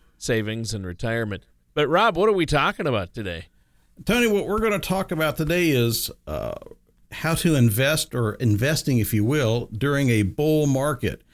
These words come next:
Speaker 2: Uh, title, Running with the Bulls, Investing When the Market is Up, and hopefully not stepping in the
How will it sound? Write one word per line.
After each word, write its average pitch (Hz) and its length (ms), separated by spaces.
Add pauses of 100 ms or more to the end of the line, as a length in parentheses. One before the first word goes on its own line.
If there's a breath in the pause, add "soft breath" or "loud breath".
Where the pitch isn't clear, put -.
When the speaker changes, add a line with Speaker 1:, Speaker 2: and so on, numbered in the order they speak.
(200 soft breath)
Speaker 2:
Uh, 98 200
title, 127 440
Running 156 420
with 165 140
the 156 80
Bulls, 120 460
Investing 120 580
When 127 120
the 120 100
Market 123 420
is 123 160
Up, 170 300 (440 loud breath)
and 117 200
hopefully 123 400
not 107 240
stepping 110 460
in 98 220
the 95 460